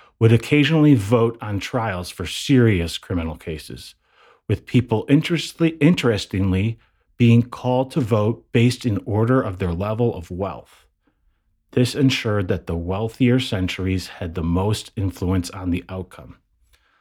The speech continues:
But we shouldn't think of this like a ju-, as a, like a jury, as we think about it at all today,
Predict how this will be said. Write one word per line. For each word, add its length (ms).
But 180
we 80
shouldn't 400
think 240
of 140
this 240
like 180
a 80
ju-, 280
as 200
a, 100
like 240
a 40
jury, 540
as 160
we 60
think 220
about 260
it 100
at 120
all 220
today, 480